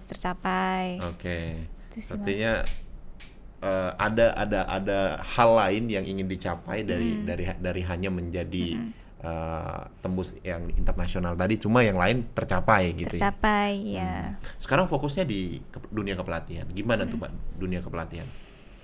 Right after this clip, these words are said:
Speaker 1: Ternyata jadi pelatih juga sulit ya, Mas.
Speaker 2: Hmm.
Speaker 1: Karena
Speaker 2: Sulitnya?
Speaker 1: sulitnya itu kalau ketika atlet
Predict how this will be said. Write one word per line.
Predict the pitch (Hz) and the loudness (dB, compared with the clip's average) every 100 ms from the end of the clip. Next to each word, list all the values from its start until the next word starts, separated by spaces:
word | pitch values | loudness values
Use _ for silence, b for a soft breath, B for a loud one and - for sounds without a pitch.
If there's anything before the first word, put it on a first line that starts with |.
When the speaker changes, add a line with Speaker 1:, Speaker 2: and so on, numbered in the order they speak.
| B | B
Speaker 1:
Ternyata | - 247 262 311 320 311 - | -2 0 2 4 4 2 2
jadi | 220 220 | 0 2
pelatih | 214 214 202 294 254 | 0 -2 0 0 2
juga | 220 202 214 190 185 220 - - | 2 2 0 0 -4 -8 -14 -12
sulit | - 240 262 285 | -2 4 6 8
ya, | 202 185 | 8 8
Mas. | 220 - | 12 12
Speaker 2:
Hmm. | - - - - - - | 12 12 12 12 10 4
Speaker 1:
Karena | 226 233 262 269 | 2 8 10 10
Speaker 2:
Sulitnya? | 170 208 - B B B | 6 -2 -6 B B B
Speaker 1:
sulitnya | - 277 294 311 311 | 6 8 8 8 4
itu | 320 370 370 370 339 - | 6 6 8 6 2 4
kalau | 254 247 254 | 6 8 6
ketika | 254 247 - 294 294 285 | 4 0 8 10 12 10
atlet | 233 240 - 262 262 | 8 6 6 6 4